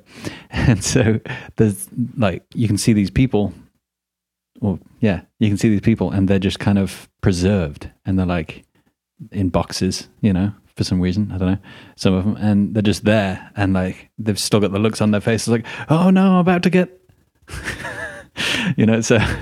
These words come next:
<laughs> so she wants to see Pompeii and it's her sixtieth birthday.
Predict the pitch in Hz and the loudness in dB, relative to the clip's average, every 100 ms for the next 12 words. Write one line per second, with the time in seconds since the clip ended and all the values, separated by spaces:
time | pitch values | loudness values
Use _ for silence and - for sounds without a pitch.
0 | - - - - - - 180 190 - - | -10 -14 -18 -20 -20 -12 -6 -4 -6 -10
1 | - - - - 113 - 131 110 110 113 | -16 -20 -14 2 2 4 2 2 2 0
2 | 104 101 90 90 - 104 98 95 - - | 0 0 0 -2 -2 0 0 0 -4 -4
3 | 95 90 - 117 110 - 101 101 - - | -2 -2 0 -2 -2 -2 0 -2 -8 -2
4 | 98 92 - - | 0 0 -6 -14